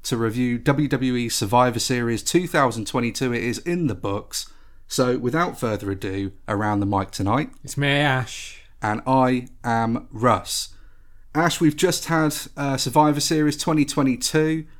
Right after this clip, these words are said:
Speaker 2: Oh, no, we haven't. We had Survivor Series War Games!
Speaker 1: War Games! Yes, the first, uh, War Games on the main W W E product. This is the thirty-sixth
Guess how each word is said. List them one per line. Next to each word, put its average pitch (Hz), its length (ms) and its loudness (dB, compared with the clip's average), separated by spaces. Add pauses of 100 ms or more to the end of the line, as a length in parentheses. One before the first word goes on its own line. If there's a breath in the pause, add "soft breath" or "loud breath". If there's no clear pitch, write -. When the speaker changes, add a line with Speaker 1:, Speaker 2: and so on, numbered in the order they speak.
(120)
Speaker 2:
Oh, 170 80 4
no, 160 140 2
we 120 80 0
haven't. 113 340 -6
We 135 80 -4
had 123 180 -4
Survivor 135 320 -2
Series 127 300 -2
War - 280 6
Games! 202 560 8
Speaker 1:
War 180 680 8
Games! 113 1080 2
Yes, 135 360 2
the 143 100 -2
first, 151 720 -2 (360 soft breath)
uh, 120 320 -4
War 131 240 2
Games 120 440 2
on 120 240 -2
the 117 40 -4
main 117 440 0
W 113 180 -2
W 104 220 -2
E 98 40 0
product. 117 380 -4 (720 soft breath)
This 208 720 2
is 165 320 4
the 151 260 6
thirty-sixth 202 880 -2